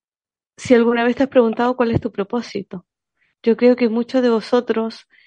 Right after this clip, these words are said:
siempre, eh, tenéis esta mosquita detrás de la oreja preguntándose cuál es nuestro propósito álmico, ¿sí? Pero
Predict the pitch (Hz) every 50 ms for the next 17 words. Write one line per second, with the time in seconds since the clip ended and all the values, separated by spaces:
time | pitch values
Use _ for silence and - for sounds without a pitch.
0 | _ _ _ _ _ - - - 247 233 226 - 240 254 247 247 - - - 208
1 | 202 202 196 196 196 190 190 185 185 185 190 214 - - - 214 214 226 233 247
2 | 233 226 - - 226 214 208 202 196 190 196 208 214 202 - - 233 - 233 226
3 | 208 208 214 220 202 240 226 208 190 185 208 226 - - 202 202 - 196 185 190
4 | 202 185 117 104 110 - - - - - - - _ _ - - 202 202 214 220
5 | 220 208 - 208 196 190 - 196 185 - 196 190 196 196 - - 202 185 185 185
6 | 202 214 220 202 202 190 185 - - 202 190 _ _ _ _ _ - - _ _
7 | _ _ _ _ _ _ _ _ - 220 220 226 226 _ _ _ _ _ _ _
8 | _ _ - 226 208 214 214 208 208 202 208 202 - _